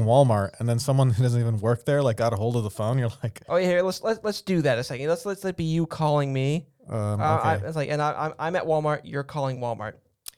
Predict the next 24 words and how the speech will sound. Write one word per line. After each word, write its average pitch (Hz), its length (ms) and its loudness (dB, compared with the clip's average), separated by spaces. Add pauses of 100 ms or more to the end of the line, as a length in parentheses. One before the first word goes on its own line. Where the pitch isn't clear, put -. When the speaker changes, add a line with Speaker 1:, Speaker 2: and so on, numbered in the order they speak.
(2500)
Speaker 1:
Hey. 135 240 0 (220)
Speaker 2:
Uh, 151 340 4
hi, 160 280 4
hi, 175 320 2
this 151 220 -2
is, 151 160 -2
uh, 143 180 4
Walmart. 165 340 2 (460)
Speaker 1:
Hey, 135 140 4
I 117 120 4
was 117 120 2
look-, 135 240 -2
I 123 60 0
was 110 120 0
wondering 135 320 2
if 120 140 -2
you 107 120 0
have 107 260 0
any, 104 180 -2
like, 95 320 -4
you 107 80 -4
know, 95 220 -4
like, 92 320 -6
um, 92 480 -6